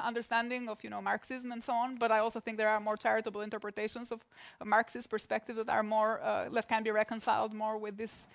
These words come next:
with this take. So I don't have a, I think, a systematic answer, but really just to say that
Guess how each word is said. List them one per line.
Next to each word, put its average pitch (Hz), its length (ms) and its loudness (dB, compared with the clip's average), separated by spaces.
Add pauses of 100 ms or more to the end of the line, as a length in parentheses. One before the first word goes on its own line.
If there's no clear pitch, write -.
(280)
with 226 180 4
this 269 240 2
take. 185 380 4
So 233 320 6 (300)
I 233 100 10
don't 269 160 8
have 254 220 10
a, 226 420 4
I 214 80 0
think, 240 180 -4
a 233 40 -6
systematic 226 600 0
answer, 233 520 2 (180)
but 226 240 0
really 226 320 4
just 208 280 -4
to 226 80 -8
say 220 200 2
that 214 260 -2